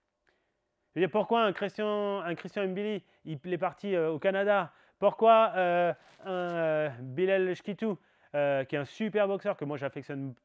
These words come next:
particulièrement, euh, il s'entraîne, alors je sais plus où, mais je pense que ça doit être région parisienne, avec des super coachs, c'est très très bien, quand je vois les entraînements qu'ils font, c'est super, euh, grosse, euh, abnégation, gros travail, et cetera, super bien coaché,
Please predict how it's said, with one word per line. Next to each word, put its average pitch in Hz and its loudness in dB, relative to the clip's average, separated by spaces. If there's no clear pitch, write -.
particulièrement, 185 -4
euh, 143 0
il 160 -10
s'entraîne, 175 -2
alors 120 -10
je 131 -10
sais 143 -8
plus 160 -10
où, 170 -4
mais 127 -6
je - -16
pense 139 -12
que - -16
ça 139 -10
doit 127 -8
être 123 -12
région 131 -10
parisienne, 143 -4
avec 143 -4
des 131 -6
super 170 -6
coachs, 285 -2
c'est - -12
très - -4
très - -6
bien, 220 -2
quand 165 -4
je 131 -4
vois 143 -2
les 139 0
entraînements 147 -6
qu'ils 143 -14
font, 139 -14
c'est - -18
super, 190 0
euh, 123 -2
grosse, 156 -2
euh, 139 2
abnégation, 143 -2
gros 156 -2
travail, 151 -2
et 143 -8
cetera, 156 -8
super 165 -8
bien 143 -6
coaché, 233 -6